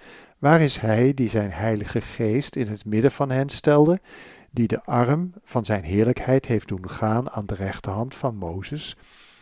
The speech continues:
die de wateren voor hun aangezicht kliefde, opdat hij zich een eeuwige naam maakte,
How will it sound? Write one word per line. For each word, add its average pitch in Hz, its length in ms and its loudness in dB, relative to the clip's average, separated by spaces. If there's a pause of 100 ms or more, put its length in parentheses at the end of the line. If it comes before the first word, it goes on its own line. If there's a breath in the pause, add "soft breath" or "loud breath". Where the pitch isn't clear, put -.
(140 loud breath)
die 127 140 -2
de 113 100 4
wateren 123 560 0 (260 soft breath)
voor 107 300 -2
hun 107 140 -2
aangezicht 117 760 -2
kliefde, 139 460 0 (400 loud breath)
opdat 139 420 2
hij 113 140 2
zich - 320 -4
een 98 160 -12 (140)
eeuwige 170 440 4
naam 107 360 -2
maakte, 131 520 -4